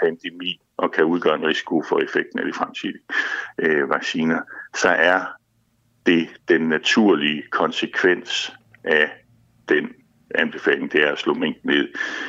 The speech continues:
Jeg ved ikke, jeg ved godt, hvad de siger, og man kunne have beholdt nogle avlsdyr, det, og det har Kåre Mølbak også sagt. Men sandheden er, at Minkavlerforeningen, altså repræsentanterne for de danske minkavlere,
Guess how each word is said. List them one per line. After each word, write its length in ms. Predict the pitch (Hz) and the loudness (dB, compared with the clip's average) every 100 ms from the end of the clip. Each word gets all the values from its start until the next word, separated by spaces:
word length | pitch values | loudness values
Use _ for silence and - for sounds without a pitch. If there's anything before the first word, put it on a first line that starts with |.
| - | 0
Jeg 120 | 85 | 4
ved 80 | 98 | 4
ikke, 220 | 85 - | 4 2
jeg 100 | 85 | 4
ved 140 | 95 87 | 4 4
godt, 160 | 85 | 2
hvad 120 | 85 | 4
de 120 | 78 78 | 2 0
siger, 380 | - 85 90 | 2 4 4
og 340 | 82 - 80 78 | 2 0 0 2
man 160 | 82 | 0
kunne 260 | 80 95 80 | 0 0 2
have 140 | 80 76 | 2 2
beholdt 380 | 78 101 95 92 | 2 4 2 2
nogle 180 | 87 73 | 0 4
avlsdyr, 640 | 85 76 - - 78 71 67 - - - - - | 2 2 -4 -6 0 0 0 -6 -20 -20 -20 -10
det, 140 | - - | -6 -4
og 240 | - 71 - | -2 0 0
det 160 | - | 0
har 300 | 85 76 69 - | 2 2 0 -2
Kåre 340 | - 80 80 | 2 4 4
Mølbak 480 | 78 80 - - - | 0 0 0 0 -2
også 260 | - - | -4 -2
sagt. 320 | - - - - - - - - - | 0 0 0 -4 -12 -10 -10 -6 2
Men 300 | 87 82 80 - - | 2 2 -2 -8 -4
sandheden 520 | - 92 95 87 80 | 0 2 2 2 4
er, 180 | 80 80 - | 4 2 2
at 180 | 80 78 - _ | 0 0 -6 _
Minkavlerforeningen, 1400 | 90 90 95 - - 78 78 73 - - 90 80 76 65 | 2 4 4 0 0 2 4 2 2 2 2 2 0 0
altså 240 | 73 71 73 | 0 0 0
repræsentanterne 840 | 78 - 87 - 85 85 82 78 - | -2 -4 -8 -2 0 2 0 -4 0
for 100 | 78 | 0
de 120 | 82 | 0
danske 340 | 82 80 - | -2 -2 0
minkavlere, 520 | 82 80 82 73 80 | 2 4 4 2 0